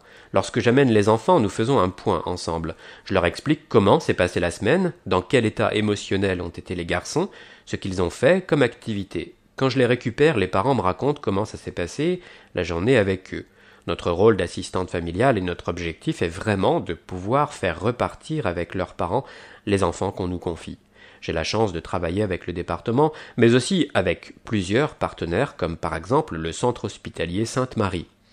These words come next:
Le métier d'assistante familiale nous apporte tous les jours, c'est une remise en question permanente, une dose de bonheur que nous leur apportons,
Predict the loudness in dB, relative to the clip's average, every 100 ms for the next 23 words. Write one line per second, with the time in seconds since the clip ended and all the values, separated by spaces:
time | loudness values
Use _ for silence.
0 | -20 -20 -20 -8 -4 -4 -2 -2 -2 -6
1 | -6 -4 -4 -4 -2 0 0 -2 -4 -4
2 | -4 -6 -10 -20 -4 0 0 0 -4 -4
3 | -8 -20 -14 -10 -4 2 4 4 4 0
4 | -2 -4 -6 -4 -4 -2 -2 -4 -6 -12
5 | -16 -6 -4 2 4 4 2 -2 0 -2
6 | -2 -2 -6 -8 -6 -4 -4 -4 -6 -8
7 | -8